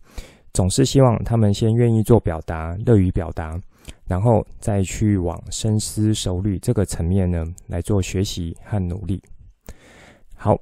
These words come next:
那以上呢，算是一开始想和大家分享一些东西，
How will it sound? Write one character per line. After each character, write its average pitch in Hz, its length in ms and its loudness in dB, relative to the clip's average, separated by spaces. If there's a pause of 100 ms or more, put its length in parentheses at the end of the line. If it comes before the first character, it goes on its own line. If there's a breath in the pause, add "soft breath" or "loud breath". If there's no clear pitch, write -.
那 120 260 2
以 101 100 0
上 156 260 6
呢， 117 160 6
算 117 220 2
是 123 220 2
一 123 60 2
开 127 180 2
始 98 200 -2
想 85 260 -6
和 104 260 0
大 104 140 0
家 98 180 0
分 101 200 2
享 - 160 -4
一 85 60 -6
些 98 140 -4
东 98 200 4
西， 98 320 -2